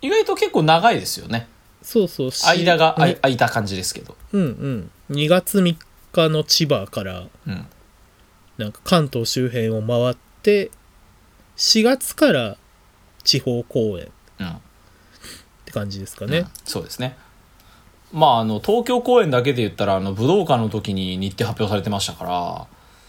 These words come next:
Speaker 2: うんうんうんうん。
Speaker 1: まあ、結構あっという間だったなという印象もありつつですが、
Speaker 2: うんうんうんうんうん。
Speaker 1: はい、まあ、そんなギギドドベベツアーについて語ればなと思いますが。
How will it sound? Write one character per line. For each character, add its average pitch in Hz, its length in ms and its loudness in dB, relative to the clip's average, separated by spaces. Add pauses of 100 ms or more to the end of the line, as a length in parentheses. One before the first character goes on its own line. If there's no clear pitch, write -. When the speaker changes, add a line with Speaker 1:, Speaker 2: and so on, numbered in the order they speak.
(380)
Speaker 2:
う 190 60 2
ん 196 40 4
う - 20 2
ん - 20 2
う - 20 -4
ん 135 180 -4
う - 20 -6
ん。 113 40 -6
Speaker 1:
ま 113 120 2
あ、 110 40 2
結 147 160 2
構 107 220 4
あ 107 40 2
っ - 100 -6
と 143 100 2
い 143 40 6
う 139 60 4
間 139 100 4
だ 139 80 4
っ 131 80 -2
た 127 100 2
な 135 220 4
と 113 120 -2
い 120 80 2
う - 20 0
印 110 240 0
象 123 60 0
も 107 100 -2
あ 104 60 0
り 98 100 -4
つ - 100 -4
つ 101 80 -6
で 95 60 -8
す 107 160 -4
が、 127 60 0
Speaker 2:
う - 20 0
ん - 40 0
う - 20 -4
ん 107 40 -8
う 107 200 -14
ん 123 40 -6
う 120 40 -4
ん - 20 -6
う 104 600 -8
ん。 92 40 -4
Speaker 1:
は 85 80 -2
い、 82 40 -4
ま 90 100 -2
あ、 92 40 -2
そ 104 140 0
ん 95 40 0
な 95 80 -2
ギ 95 160 -2
ギ 92 100 -2
ド 95 120 -4
ド 92 140 -4
ベ 92 100 -4
ベ 85 160 -4
ツ - 220 -2
ア 82 160 -4
ー - 100 -10
に - 80 -12
つ - 280 -6
い 82 80 -6
て - 280 -14
語 87 220 -6
れ 87 120 -8
ば 85 120 -8
な 107 240 0
と 92 100 -10
思 95 160 -4
い 95 60 -2
ま 92 100 -6
す - 140 -8
が。 - 140 -14